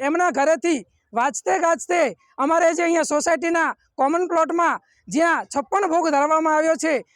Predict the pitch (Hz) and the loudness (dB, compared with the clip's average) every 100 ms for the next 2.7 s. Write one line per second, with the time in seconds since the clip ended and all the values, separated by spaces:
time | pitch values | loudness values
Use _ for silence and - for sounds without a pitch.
0 | _ 311 285 277 311 311 311 302 294 294 | _ -2 0 0 0 0 0 0 0 0
1 | 311 311 285 - _ - 277 285 339 320 | 0 0 -2 -6 _ -6 -2 0 0 0
2 | 320 320 311 320 311 320 | 2 2 2 2 2 0